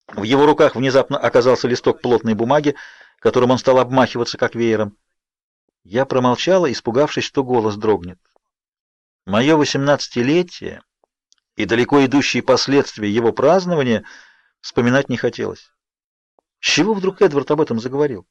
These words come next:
Ведь он относился к этому ещё более болезненно, чем я. "Ты не забыла, что они вот-вот истекут?" — спросил Эдвард, протягивая мне листок, ещё один подарок на день рождения,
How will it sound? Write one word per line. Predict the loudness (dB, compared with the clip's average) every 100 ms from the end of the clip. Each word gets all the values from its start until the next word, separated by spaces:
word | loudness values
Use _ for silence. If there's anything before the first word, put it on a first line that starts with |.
| _ _ _ _ _ _ _ _
Ведь | -4 2
он | 4
относился | 4 2 0 0 0 0
к |
этому | 0 0 -4
ещё | -4 -2 0
более | 4 4 4
болезненно, | 4 4 2 0 -4
чем | -2 -4
я. | -2 -4 -4 _ _ _ _ _ _ _ _ _ _ _ _ _ _ _ _ _ _ _ _
"Ты | -4
не | -2
забыла, | 2 2 2 0 0
что | -2 0
они | 0 0
вот-вот | -2 0 -2 -2
истекут?" — | -4 -8 -12 -10 -16 _ _ _ _ _
спросил | _ 0 0 -2 -4
Эдвард, | 0 2 2 0 -2 _ _ _ _ _ _ _
протягивая | 0 2 0 0 -2
мне | 0 -2
листок, | -2 2 0 0
ещё | -10 -6 -2 2
один | 2 2 0
подарок | 2 4 2
на | 0 0
день | 0
рождения, | 0 0 0 0 -2